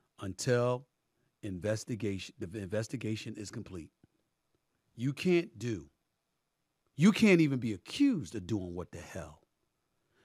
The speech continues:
this man has been accused of. Put that back up on the screen right now. I want everybody to see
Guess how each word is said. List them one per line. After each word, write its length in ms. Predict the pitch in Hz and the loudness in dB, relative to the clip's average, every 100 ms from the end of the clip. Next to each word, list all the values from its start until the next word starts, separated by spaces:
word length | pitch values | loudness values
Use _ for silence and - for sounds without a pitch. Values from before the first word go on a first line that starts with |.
| _ | _
this 220 | 139 139 | 0 0
man 260 | 117 117 110 | 0 0 0
has 100 | 101 | -2
been 160 | 90 95 | -6 -6
accused 380 | - 101 85 | -8 -10 -8
of. 100 | 78 - _ _ - | -12 -14 _ _ 8
Put 220 | 247 - | 8 12
that 200 | 247 214 | 12 12
back 300 | 233 226 - | 12 12 12
up 160 | 226 208 | 8 10
on 100 | 196 | 6
the 60 | |
screen 360 | 165 - 220 220 | 6 8 8 10
right 240 | 202 233 | 8 8
now. 220 | 185 127 76 _ _ _ _ _ | 6 4 2 _ _ _ _ _
I 120 | 170 | 10
want 180 | 214 208 | 12 12
everybody 480 | 220 254 262 262 262 | 12 12 12 12 10
to 80 | 247 | 6
see 440 | - 285 160 - | 10 10 10 2